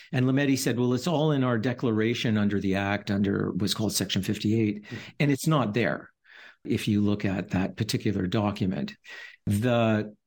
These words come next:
Speaker 1: Canadian Constitutional Foundation lawyer today said, "Will you just, will you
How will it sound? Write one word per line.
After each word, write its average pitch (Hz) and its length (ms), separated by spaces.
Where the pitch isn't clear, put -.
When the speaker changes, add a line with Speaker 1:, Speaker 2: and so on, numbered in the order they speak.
Speaker 1:
Canadian 135 320
Constitutional 120 440
Foundation 139 520
lawyer 123 200
today 113 300
said, 110 320
"Will 139 160
you 135 240
just, 131 300
will 131 120
you 160 240